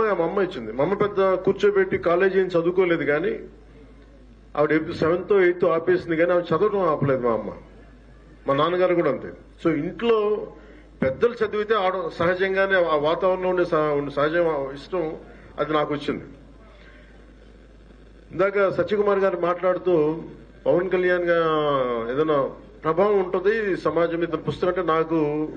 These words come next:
కంప్లీట్ గా నేను భారతీయ విభ-, మన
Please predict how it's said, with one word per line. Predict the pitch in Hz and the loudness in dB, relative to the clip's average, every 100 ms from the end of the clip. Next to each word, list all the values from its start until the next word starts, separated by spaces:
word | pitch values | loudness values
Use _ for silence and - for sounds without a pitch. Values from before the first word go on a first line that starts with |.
| - | -4
కంప్లీట్ | 160 170 196 196 | -4 0 0 2
గా | 196 180 | 0 2
నేను | 175 160 143 - - - - - - - | 2 2 0 -2 -10 -20 -20 -20 -16 -4
భారతీయ | 147 190 190 202 190 180 165 151 | -2 -2 -2 0 2 4 2 0
విభ-, | 151 151 131 | -2 -4 -2
మన | 139 | 0